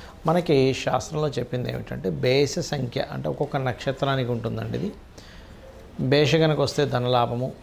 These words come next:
సమసంఖ్య వచ్చినట్లయితే సమఫలము, సున్నా వచ్చినట్లయితే మొదటి సున్నా, రెండవ సున్నా, మూడవ సున్నా అని ఉంటుంది. మొదటి సున్నా అయితే రోగభయము, రెండవ సున్నా అయితే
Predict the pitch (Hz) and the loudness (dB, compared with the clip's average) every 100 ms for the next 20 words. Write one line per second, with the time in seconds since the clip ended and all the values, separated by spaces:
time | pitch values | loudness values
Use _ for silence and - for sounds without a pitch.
0 | - - 135 135 135 147 135 131 127 - | -14 -6 -2 -2 -2 -2 -2 -2 -2 -4
1 | 127 - - 165 - - 139 143 131 135 | -6 -4 -4 -4 -4 0 2 2 2 0
2 | 127 120 127 - - - - - - - | 2 -2 -4 -10 -20 -20 -20 -20 -20 -20
3 | - - - 170 170 175 165 156 147 147 | -18 -10 0 2 6 6 6 4 0 -2
4 | 131 139 139 170 165 - - - - - | -2 -2 0 0 0 0 -6 -12 -16 -12
5 | - 147 143 143 160 143 160 156 156 143 | -6 0 2 2 2 2 0 2 2 2
6 | 135 131 147 135 127 123 123 131 127 120 | 0 0 -2 -2 0 0 0 0 2 2
7 | 120 117 151 185 151 139 123 139 131 135 | 0 -2 0 2 2 0 0 0 2 2
8 | 139 127 123 120 127 131 147 123 123 120 | 2 4 4 4 4 2 -2 -2 -2 -2
9 | 123 123 123 127 131 135 131 | -2 -2 0 0 2 2 0